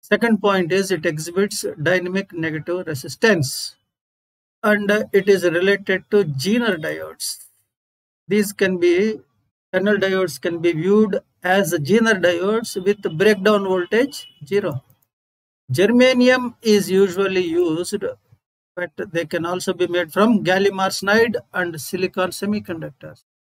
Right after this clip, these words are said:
Symbol is shown here. Ordinary diode symbol modified by adding two small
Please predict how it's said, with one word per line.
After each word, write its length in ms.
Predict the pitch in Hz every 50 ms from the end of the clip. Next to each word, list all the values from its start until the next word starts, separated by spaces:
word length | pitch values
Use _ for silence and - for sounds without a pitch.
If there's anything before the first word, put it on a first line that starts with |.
| _ _ _
Symbol 400 | - - 220 226 247 254 247 247
is 240 | 233 226 185 196 -
shown 320 | - - 202 196 202 202
here. 400 | 175 127 170 160 160 180 202 202 - _ _ _ _ _ _ _ _ _ _ _ _ _ _ _ _
Ordinary 840 | - 175 190 202 220 226 208 233 233 226 226 226 202 226 226 226 226 220
diode 760 | 185 185 196 196 196 196 202 208 208 214 208 190 190 208 196
symbol 540 | - - 185 175 175 175 180 196 208 214 208
modified 1040 | 185 165 160 175 185 202 196 196 190 160 - - 180 175 185 196 208 208 208 190 160
by 220 | 156 175 180 - - -
adding 640 | - 180 180 196 196 185 196 190 196 175 160 135 143 _ _ -
two 500 | 202 196 208 190 170 165 165 180 208 214 202 - _ _ _ _ _ _ _ _ _ _ _ _ _ _ _ -
small 760 | 202 180 180 180 185 190 196 196 196 196 196 190 180 170